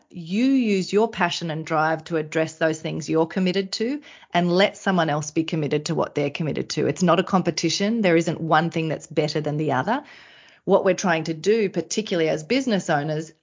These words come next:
is have some integrity across our strategy so we can actually see that common thread of, it makes sense that as an organization, when we are making donations,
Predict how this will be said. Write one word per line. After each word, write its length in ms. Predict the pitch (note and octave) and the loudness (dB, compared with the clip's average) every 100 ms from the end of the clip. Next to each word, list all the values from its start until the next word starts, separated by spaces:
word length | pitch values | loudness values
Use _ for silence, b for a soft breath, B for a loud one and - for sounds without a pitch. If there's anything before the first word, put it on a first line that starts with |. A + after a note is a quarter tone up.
| - | -6
is 200 | F3 D#3+ | -6 -6
have 540 | - F#3 F#3 G3+ G3+ - B B B | -6 0 0 0 -6 -18 B B B
some 600 | - F#3 E3+ D#3+ D#3+ D3+ - - | -2 2 2 2 -4 -8 -10 -2
integrity 600 | F3+ F3 - A3 B3 B3 | 0 0 0 0 2 0
across 360 | G3+ G#3 F#3+ D#3+ | 0 0 0 0
our 100 | D3 | -2
strategy 640 | - - D#3 F3+ E3 C#3+ | -2 2 2 2 -2 -6
so 180 | D#3 E3 | -2 -2
we 100 | E3 | 0
can 140 | F#3 | 0
actually 300 | F#3+ - A3+ | -2 -2 -6
see 300 | A3 F#3+ F3+ | -2 0 2
that 200 | D3+ - | 2 -2
common 340 | - F3+ E3+ | -2 0 0
thread 300 | D#3 - E3+ | -2 2 2
of, 140 | D#3 D3+ | 2 0
it 160 | C#4 C4+ | -2 0
makes 320 | B3 - - | -2 -2 -2
sense 360 | C4 A3+ - | 0 0 0
that 140 | - D#3+ | 0 4
as 160 | D#3+ | 4
an 100 | E3+ | 4
organization, 1080 | D#3+ D#3+ D#3 D#3 D3+ D3+ D#3+ - C#3 E3+ G#3 B B B B | 2 4 4 4 4 4 2 -2 -2 -2 -4 B B B B
when 240 | F3 F#3 | 4 6
we 120 | E3+ E3+ | 6 6
are 200 | A3 A#3 | 6 4
making 340 | E3+ E3+ F3 | 2 0 -4
donations, 720 | D#3 D3+ D3 D3+ D#3+ D#3 D#3 | -4 -4 -4 -6 -8 -10 -12